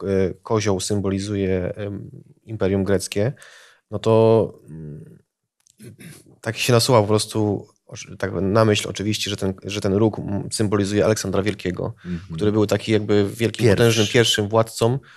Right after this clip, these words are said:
Speaker 1: który faktycznie tak szybko bardzo podbijał ówczesne,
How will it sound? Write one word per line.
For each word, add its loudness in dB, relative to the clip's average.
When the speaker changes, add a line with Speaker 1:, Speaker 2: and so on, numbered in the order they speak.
Speaker 1:
który -4
faktycznie -2
tak 2
szybko -4
bardzo -2
podbijał -2
ówczesne, -4